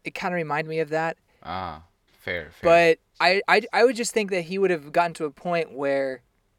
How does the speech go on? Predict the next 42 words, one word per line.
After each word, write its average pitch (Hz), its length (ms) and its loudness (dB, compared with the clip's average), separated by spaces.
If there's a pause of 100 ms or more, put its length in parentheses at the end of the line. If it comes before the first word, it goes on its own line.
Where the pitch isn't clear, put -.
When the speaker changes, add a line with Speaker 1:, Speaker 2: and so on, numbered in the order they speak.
(200)
Speaker 1:
something 160 320 -8
like 147 160 -10
that 139 200 0
wouldn't 131 400 -8
shake - 400 -10
him. 208 380 -4
<laughs> - 60 -20 (920)
Speaker 2:
Well, 160 460 -6
Speaker 1:
Um, 117 200 -16 (380)
Speaker 2:
I 135 100 -12
mean, 165 340 -8
he, 151 360 -12
Speaker 1:
but 107 280 -14 (120)
Speaker 2:
yeah. 139 680 -2 (220)
Speaker 1:
But 277 180 0 (200)
obvi-, 220 300 2
obviously 240 480 4
it 233 100 4
did. 233 340 0 (200)
Speaker 2:
Mm, 98 160 -10
Speaker 1:
Obviously 101 260 -2
it 95 40 2
Speaker 2:
right, 82 180 -6 (200)
Speaker 1:
did. 95 120 -16
Speaker 2:
right. 90 260 -6 (800)
Yeah, 87 380 -6
and, 135 180 -4
and 143 160 -4
of 135 140 -2
course, 117 340 -2
it, 110 260 -14
it 104 140 -14
turned 107 160 -4
out 98 140 -4
to 98 80 -16
be 92 120 -10
fine 87 280 -8
in 87 60 -14
the 87 120 -10
end, 85 160 -12
you 85 60 -12
know, 80 220 -12